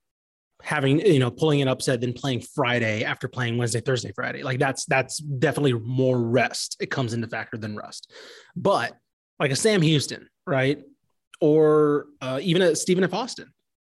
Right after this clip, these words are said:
having to sit for two days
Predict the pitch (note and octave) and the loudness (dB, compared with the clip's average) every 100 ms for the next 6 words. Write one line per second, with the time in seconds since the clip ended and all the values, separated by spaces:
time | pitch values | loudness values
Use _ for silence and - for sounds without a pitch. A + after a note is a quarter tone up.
0 | _ _ _ _ _ _ _ _ _ - | _ _ _ _ _ _ _ _ _ -2
1 | D#3+ E3+ D#3+ - F#4+ - D#3 - D3+ C3 | 2 4 2 2 0 0 -4 0 2 2
2 | A2 A2+ C3+ - | 0 -4 -6 -12